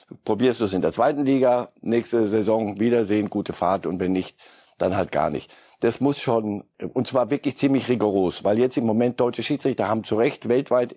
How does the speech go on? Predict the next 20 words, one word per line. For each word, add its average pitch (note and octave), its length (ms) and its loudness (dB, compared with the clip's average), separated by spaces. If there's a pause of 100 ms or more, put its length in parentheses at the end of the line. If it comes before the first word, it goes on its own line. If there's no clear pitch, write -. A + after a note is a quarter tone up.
(120)
schon G#2+ 340 -4
lange, C3 360 0
lange B2+ 220 2
einen G#2+ 140 0
sehr B2+ 200 2
guten C3 260 -2
Ruf. A#2 280 -2 (320)
Im A2+ 120 0
Moment A#2+ 320 2
sind - 140 -8
sie A2+ 100 0
dabei, G2+ 360 2
das G#2+ 240 -4
zu - 100 -6
verhühnern. F#2 580 -4
Also, F#2+ 300 0 (640)
vielleicht B2 460 2
ist - 180 -6
das C3 240 0
eine, A#2 260 2